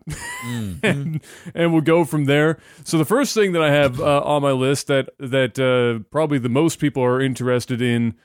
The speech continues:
Speaker 1: uh, in general is Cyberpunk twenty seventy-seven. That's the, uh, the new game coming from, uh, the guys that did the Witcher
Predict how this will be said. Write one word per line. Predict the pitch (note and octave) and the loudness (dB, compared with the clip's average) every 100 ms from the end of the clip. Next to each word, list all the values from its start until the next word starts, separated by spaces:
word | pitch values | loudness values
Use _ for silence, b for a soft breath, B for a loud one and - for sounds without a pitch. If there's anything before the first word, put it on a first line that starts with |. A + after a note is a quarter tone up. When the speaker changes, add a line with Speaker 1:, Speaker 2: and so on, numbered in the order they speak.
| _ _ _ - | _ _ _ -6
Speaker 1:
uh, | A#2 A#2+ | -4 -2
in | C3 | -2
general | A#2 C3+ C3 C3 | 0 0 0 -2
is | A2 | -2
Cyberpunk | D3+ D3 C3+ C3+ C3 | 0 0 0 -2 -2
twenty | A2+ B2+ B2 | -2 -2 -2
seventy-seven. | A2+ B2+ A2 G#2+ B2 D3+ C3+ B2+ _ _ _ _ _ _ _ _ _ | -2 -2 -2 -6 -2 -2 -2 -8 _ _ _ _ _ _ _ _ _
That's | B2 C3 - | -6 -6 -4
the, | C3+ C3 B2+ | 0 2 2
uh, | B2 B2 A#2+ | 2 2 0
the | A2 A#2+ | -2 -2
new | B2+ B2 A#2+ - b b b _ A#2 | 0 0 -2 -4 b b b _ -4
game | C3 C3+ C3 | 0 2 0
coming | B2+ B2+ A#2+ | -2 -2 -2
from, | C3 B2 B2 B2 | -2 -2 -2 -4
uh, | A#2+ A#2 A#2 A#2 | -4 -2 0 -2
the | G#2+ | -2
guys | A#2+ A#2 | -2 -2
that | G#2 | -2
did | A2+ G2+ | -6 -4
the | |
Witcher | A2+ D#3+ F#3+ E3+ | -2 0 0 -2